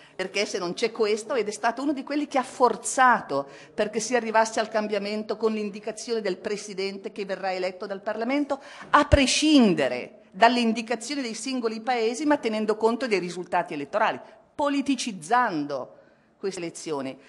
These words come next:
E siamo riusciti, noi siamo stati il primo paese, l'Italia, a dire, quando si va alle elezioni europee, le abbiamo rese un poco più europee dicendo, "Sulla scheda elettorale mettiamo l'affiliazione europea, perché finalmente queste elezioni che sono europee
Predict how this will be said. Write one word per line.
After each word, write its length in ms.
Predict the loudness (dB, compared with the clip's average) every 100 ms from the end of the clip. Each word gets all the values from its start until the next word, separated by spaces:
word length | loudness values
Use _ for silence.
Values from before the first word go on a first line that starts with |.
| -20 -20 -20 -10
E 80 |
siamo 360 | -8 2 4 4
riusciti, 580 | 2 -2 -4 -6 -6 -6
noi 140 | -10
siamo 180 | -8 -10
stati 260 | -8 -8 -6
il 80 |
primo 280 | -4 -2 -2
paese, 380 | 0 0 0 -4
l'Italia, 560 | -10 -2 0 0 0 -2
a 20 |
dire, 420 | -2 -4 -4 -8 -16 -12
quando 220 | -2 0 0
si 160 | 2
va 80 | 4
alle 140 | 4
elezioni 420 | 2 0 -4 -4 -2
europee, 360 | -2 -4 -4
le 60 | -4
abbiamo 240 | -4 -4
rese 220 | -4 -6
un 80 | -2
poco 260 | -2 -2 -4
più 180 | 0 2
europee 460 | 2 0 -2 -2
dicendo, 380 | -4 -6 -6 -8
"Sulla 260 | -8 -4 -4
scheda 320 | -2 -4 -2
elettorale 1000 | -4 -6 -2 2 4 2 0 -4 -6 -10 -16
mettiamo 520 | -12 -12 -6 -4 0 -2
l'affiliazione 760 | -4 -8 -8 -8 -8 -8 -6
europea, 380 | -6 -6 -6 -8
perché 280 | -8 -10 -10
finalmente 1040 | 0 2 4 4 2 2 0 -2 -6 -8 -10 -20 -10
queste 400 | -2 -2 -2 -4
elezioni 720 | -4 -6 -4 0 0 0 -8
che 140 | -12
sono 260 | -10 -8 -6
europee 720 | -4 -4 -6 -4 -2 -2 -6